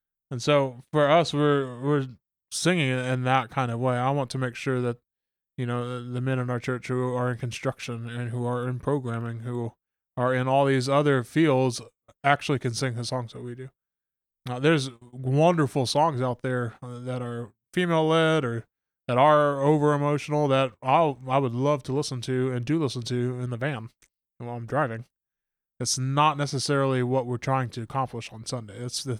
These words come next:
dif-, that's the difference. We're not saying that those songs are necessarily bad. They can be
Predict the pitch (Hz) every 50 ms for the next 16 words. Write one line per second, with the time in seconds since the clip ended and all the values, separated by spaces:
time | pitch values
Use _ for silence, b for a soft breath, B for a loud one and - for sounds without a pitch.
0 | _ - 127 113 - _ - 143 131 - - 120 120 113 - - 110 113 - -
1 | - _ _ _ _ _ _ _ - 143 147 175 175 - - 175 165 147 135 -
2 | 151 131 - - 160 151 147 143 135 117 127 127 131 131 120 - 131 - - 143
3 | 131 127 123 123 120 117 113 123 156 151 131 123 127 127 127 135 143 - - 208
4 | 208 180 139 127 127 131 131